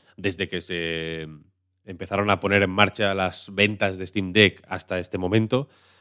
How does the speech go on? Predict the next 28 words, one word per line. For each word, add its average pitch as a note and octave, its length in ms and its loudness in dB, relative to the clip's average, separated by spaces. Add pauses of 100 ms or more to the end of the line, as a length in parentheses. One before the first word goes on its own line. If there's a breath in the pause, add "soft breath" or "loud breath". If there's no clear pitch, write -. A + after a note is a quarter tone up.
(640 soft breath)
el F#2 180 -12
proceso F#2+ 460 -2
era A2 220 8
que F2+ 120 -4
tú G2 140 -14
te F2+ 640 -4
apuntabas F#2+ 680 0
en F#2+ 100 -6
una F2+ 180 -6
lista, A2 360 2
¿no? G#2+ 140 0
Básicamente F#2+ 400 -2
reservabas F#2+ 760 2 (260)
una G2+ 200 -2
unidad G2 600 4 (520 soft breath)
y E2 840 -6 (100)
Valve G2 640 2 (280)
iba F#2+ 200 -6
produciendo G#2+ 640 2
y G2 80 0
enviando G2+ 720 4 (180)
básicamente G2 480 -2
en F#2 80 0
orden F2+ 280 0
de F2 100 -2
llegada, D#2 360 -6
¿no? A2 300 -12
Eh, E2+ 160 -18